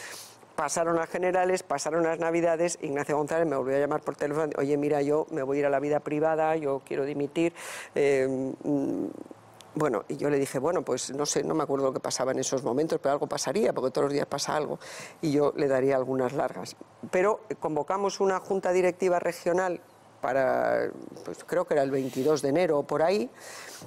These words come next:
y el día de la junta directiva regional, cuando yo llego al partido, mi secretaria en el partido me da, "Mira, ha llegado esta carta certificada de Ignacio González para ti", y le dije, "Mira, cuando salga de la junta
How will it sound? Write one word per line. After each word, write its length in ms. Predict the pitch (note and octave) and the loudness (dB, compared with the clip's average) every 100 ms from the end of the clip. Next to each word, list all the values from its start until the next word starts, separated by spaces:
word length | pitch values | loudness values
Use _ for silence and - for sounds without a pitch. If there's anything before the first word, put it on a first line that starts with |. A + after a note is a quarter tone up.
| - - | -20 0
y 140 | F#3+ | 4
el 120 | F3+ F3 | 4 4
día 220 | A#3 A#3 | 2 4
de 80 | F#3+ | 4
la 120 | D#3+ | 2
junta 260 | G#3 G#3 G#3+ | 0 0 2
directiva 500 | G#3+ G#3+ A3 G#3+ G#3 | 2 2 2 4 2
regional, 380 | G3 A3 A#3 | 2 0 0
cuando 220 | A3 D3+ D3+ | 0 2 4
yo 120 | F#3 | 4
llego 220 | G#3+ G#3+ | 4 2
al 80 | G#3+ | 0
partido, 540 | G#3+ G#3 - A3+ G3 - | -2 -4 0 2 2 0
mi 200 | - D#3 | -2 -2
secretaria 600 | C#3+ D3+ D3+ D#3 F#3+ G3 | 0 0 0 0 0 2
en 80 | F#3+ | 4
el 120 | G3 | 2
partido 420 | F#3 F#3+ F#3+ G3+ F#3+ | 0 -2 2 2 4
me 120 | D#3 | 2
da, 100 | D#3+ | 2
"Mira, 260 | F3+ E3 D3 | 2 2 2
ha 160 | - | 0
llegado 220 | E3+ F3 | 0 2
esta 180 | E3+ F3 | 0 -4
carta 300 | D#3 D#3 - D#3+ | -6 -6 -4 -4
certificada 760 | D3 - D3 D3+ E3 F3 E3+ - - - | -6 -4 -4 0 2 2 0 -4 -16 -2
de 100 | D#3+ | 0
Ignacio 360 | D3 D#3 E3+ D#3 | 2 0 0 0
González 440 | C#3+ C#3+ D3+ D3+ | 0 0 0 0
para 240 | D3+ C#3+ | 0 -2
ti", 180 | C3 C#3+ - | -2 -4 -2
y 120 | D3 | -2
le 140 | C#3 | 0
dije, 220 | C#3+ C3+ C#3+ | 0 0 0
"Mira, 240 | D3+ - - - - - | 0 0 -6 -20 -20 -6
cuando 240 | C3+ C3+ | -2 0
salga 220 | D3 F3+ | 0 2
de 60 | F3 | 2
la 100 | E3+ | 0
junta 380 | - G#3 G3+ | -2 -2 -2